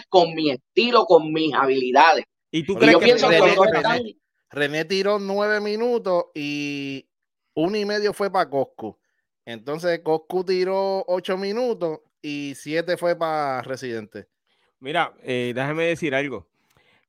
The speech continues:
Speaker 2: Por lo que tú estás diciendo, Tony, eh, pues yo puedo entender entonces que,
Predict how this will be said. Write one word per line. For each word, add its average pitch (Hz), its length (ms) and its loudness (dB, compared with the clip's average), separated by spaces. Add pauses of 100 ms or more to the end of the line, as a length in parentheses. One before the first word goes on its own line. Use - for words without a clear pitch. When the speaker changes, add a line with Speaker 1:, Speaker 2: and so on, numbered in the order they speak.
Speaker 2:
Por 131 140 -6
lo 131 120 -2
que 123 100 -4
tú 143 60 -6
estás 190 200 0
diciendo, 196 500 -4
Tony, 113 360 -12 (320)
eh, 123 160 -4
pues 127 180 -4
yo 123 120 -2
puedo 143 160 -4
entender 175 360 -6
entonces 175 500 -6
que, 117 440 -6